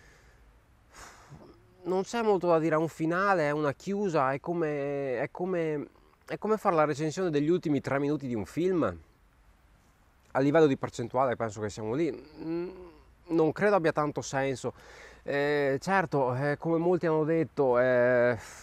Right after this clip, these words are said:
sti es-, sti cazzo di eserciti di Daenerys si moltiplicano alla fine di ogni battaglia, è una roba incredibile, si riprodurranno per osmosi, li, ehm, li stamperanno con una stampante tre D, io non lo so, ma i do-, i Dothraki sono,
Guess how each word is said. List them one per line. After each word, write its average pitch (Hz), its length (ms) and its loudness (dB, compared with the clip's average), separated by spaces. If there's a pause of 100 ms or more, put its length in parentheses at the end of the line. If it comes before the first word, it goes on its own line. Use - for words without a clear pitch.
(1400)
sti - 260 0
es-, 139 220 2
sti - 280 -4
cazzo 151 400 0
di 139 120 0
eserciti 127 560 0
di 123 140 -2
Daenerys 127 600 0
si 120 160 -8
moltiplicano 113 840 0
alla 110 140 4
fine 117 200 -2
di 104 80 2
ogni 107 180 0
battaglia, 135 560 2 (260)
è - 80 -8
una 120 140 0
roba 120 160 4
incredibile, 139 500 2
si - 140 -6
riprodurranno 123 580 2
per 110 160 0
osmosi, 110 600 2
li, 110 260 2
ehm, 107 840 -2
li 131 80 0
stamperanno 120 540 2
con 110 100 2
una 107 100 2
stampante 101 500 -2
tre 92 220 -2
D, 101 60 -4
io 151 240 2
non 104 160 0
lo 90 100 -2
so, 175 160 2
ma 202 100 0
i 127 40 2
do-, 107 180 2
i 107 120 -4
Dothraki 160 480 -2
sono, 110 260 -2